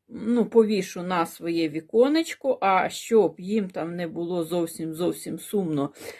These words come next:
вісіти, то адвентики треба чекати і підготуватися до цього. Так от, е,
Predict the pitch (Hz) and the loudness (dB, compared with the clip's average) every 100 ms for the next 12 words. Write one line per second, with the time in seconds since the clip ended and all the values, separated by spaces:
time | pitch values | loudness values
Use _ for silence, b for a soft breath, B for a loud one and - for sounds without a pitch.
0 | B - 226 233 - 302 339 330 302 - | B 0 2 2 4 2 2 -2 -2 0
1 | 190 180 170 165 165 190 196 180 165 170 | 0 4 4 4 4 2 2 0 -6 -6
2 | 165 151 151 151 - 185 - 220 277 - | -2 -2 -2 -6 -8 -10 -4 0 0 -2
3 | 254 - 185 202 226 233 233 214 208 220 | -6 -6 -6 -2 0 0 -2 -2 0 0
4 | 175 156 139 - - - 170 - - - | 0 2 2 0 -16 -16 -14 -14 -16 -14
5 | - - - _ _ _ _ _ b b | -14 -14 -18 _ _ _ _ _ b b
6 | b b - 262 247 151 - - _ _ | b b 0 0 2 -4 -4 -10 _ _
7 | _ _ _ _ _ _ _ _ _ _ | _ _ _ _ _ _ _ _ _ _
8 | - 160 160 156 139 135 156 | -6 -2 0 0 -2 -4 -8